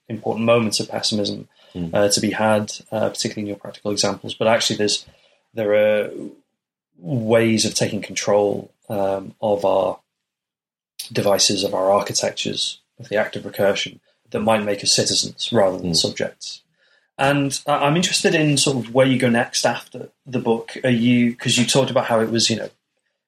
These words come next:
Speaker 1: in a tradition that you've been working in
Speaker 2: Mm.
Speaker 1: around social movements and
Speaker 2: Mm.
Speaker 1: kind of broader, uh,
Speaker 2: Mm.
Speaker 1: questions of digital. So are you doing similar things? Are you doing something completely different?
Speaker 2: I'm probably, I'm doing both. I mean,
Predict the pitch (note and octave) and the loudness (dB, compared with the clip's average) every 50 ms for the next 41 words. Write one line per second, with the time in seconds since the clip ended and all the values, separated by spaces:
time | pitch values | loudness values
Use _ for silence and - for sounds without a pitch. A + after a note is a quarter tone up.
0 | _ _ _ _ _ - A#2+ A2 G#2 - - - G#2 - - A2+ G#2+ A2 G#2+ A2+ | _ _ _ _ _ 0 2 2 2 0 -2 -2 0 0 2 2 2 2 2 0
1 | A2+ A2 G#2+ G#2 G#2 G2+ G2+ - - G#2 G2+ G2+ G2+ G2+ G2+ G2+ G2+ G2+ G2+ G2+ | 0 0 2 4 4 4 2 2 -2 -4 -2 0 2 2 4 2 2 0 -2 -4
2 | G2+ G2+ - - _ _ - - G2+ F#2+ - A2+ A2 A2 A#2 A2 G#2 G#2+ G#2 G2 | -8 -12 -16 -20 _ _ -4 -2 -2 0 2 2 4 4 4 4 2 2 0 0
3 | G2 - - - - G#2+ G#2 G2+ G2 F2+ E2+ E2 - - - A2+ G#2+ G2+ G2+ G2+ | -2 -2 -2 -2 0 0 -2 -2 -2 -4 -2 -2 -2 -2 0 2 2 2 0 -2
4 | - - - _ _ _ _ _ _ - G2 G2 E2 - G#2+ G#2+ - - G#2+ G2+ | -6 -6 -14 _ _ _ _ _ _ -2 -2 0 0 0 0 0 0 0 0 -2
5 | G#2+ - - G#2+ G#2+ - - G#2+ G2+ - - B2+ A2 G#2+ A2 G#2+ G#2 - G#2+ G#2+ | 0 0 0 0 2 0 0 0 0 0 2 2 2 2 2 0 0 0 0 0
6 | G#2 G#2 G#2 G#2 G2+ - _ _ _ - - - G#2 G2 F#3 - - A#2 A2 G#2+ | 2 0 0 -4 -8 -12 _ _ _ -4 -2 -2 -2 -2 -4 0 0 2 4 4
7 | G#2 G2 G2+ G#2 G#2+ - - - - - G#2 G#2 G2 G2+ F#2+ - - G#2+ G#2+ G#2 | 2 2 0 0 -2 -4 -8 -6 -6 -6 -6 -8 -8 -12 -12 -10 -8 -6 -6 -6
8 | - G#2 G#2 - - - - - - - - - - - - - - - _ - | -6 -6 -8 -8 -12 -18 -20 -16 -14 -12 -12 -12 -12 -14 -18 -20 -20 -18 _ 0
9 | C#3 E3 D3+ - - F#3 G3 G3 F#3 E3 C3+ - D#3 D#3+ D#3 E3 D#3 D3+ C3+ B2+ | 0 0 0 2 0 0 2 2 2 0 0 0 0 2 4 4 2 2 2 2
10 | D#3+ D#3+ B2+ G#2 - - - A2 A2 G#2+ A2+ A#2 A2+ A2 A2 A2 | 4 2 2 2 -2 -8 -4 -2 0 2 4 4 4 4 2 0